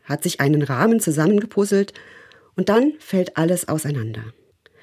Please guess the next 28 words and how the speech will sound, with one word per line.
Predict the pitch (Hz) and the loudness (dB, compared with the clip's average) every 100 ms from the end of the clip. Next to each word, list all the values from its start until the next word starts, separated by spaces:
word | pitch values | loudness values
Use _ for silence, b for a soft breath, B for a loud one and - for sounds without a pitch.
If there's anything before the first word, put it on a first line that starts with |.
| B B B B | B B B B
Wie | 202 | 0
kann | 208 202 | 4 6
da | 180 208 220 | 6 4 2
wieder | 208 - | 2 2
etwas | - 180 - | 0 -2 -2
zusammengefügt | 165 180 233 185 143 135 127 - | 0 2 4 2 0 -6 -6 -4
werden? | 135 135 131 127 _ _ _ _ _ _ _ - | -2 0 -2 -4 _ _ _ _ _ _ _ -4
Das | 165 | -2
scheint | - 202 262 | 2 2 4
in | 202 | 2
so | 165 202 | 2 2
einer | 165 165 | 2 2
Situation | 151 147 147 143 160 156 165 - | 0 -2 -4 -2 0 0 0 0
unmöglich. | 208 196 139 127 - 104 - - _ _ _ _ _ _ B B B B B | 2 4 2 0 -6 -14 -14 -20 _ _ _ _ _ _ B B B B B
Im | 180 | 2
Englischen | - 233 285 262 | 4 4 4 2
gibt | 233 226 | 2 0
es | 208 | 0
aber | 160 185 - | 2 2 2
auch | - | 0
den | 185 190 | 2 2
gegenteiligen | 214 233 196 - 120 117 143 131 | 4 2 2 0 -6 -4 -4 -4
Begriff, | 131 131 123 - - _ _ _ | -6 -6 -8 -10 -20 _ _ _
falling | - - 156 185 208 226 240 - | -18 -4 0 2 2 0 -2 -6
into | - 165 - 190 | 2 2 2 -2
place, | 185 156 143 - - - - _ _ _ _ _ _ _ | -2 0 0 -2 -12 -16 -20 _ _ _ _ _ _ _
zusammengefügt | - 160 185 214 156 127 120 - - | -2 2 4 4 2 -2 -8 -10 -8
werden. | 127 117 117 | -6 -4 -6